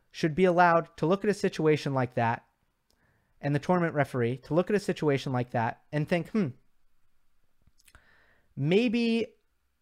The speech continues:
only if the player does something intentionally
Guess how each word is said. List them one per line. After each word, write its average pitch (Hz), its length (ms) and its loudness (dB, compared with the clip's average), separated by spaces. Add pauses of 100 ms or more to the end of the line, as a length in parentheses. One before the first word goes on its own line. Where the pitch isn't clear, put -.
(120)
only 214 400 4
if 202 300 0
the 180 100 -2
player 202 400 2
does 185 320 0
something 185 560 -2
intentionally 170 920 -2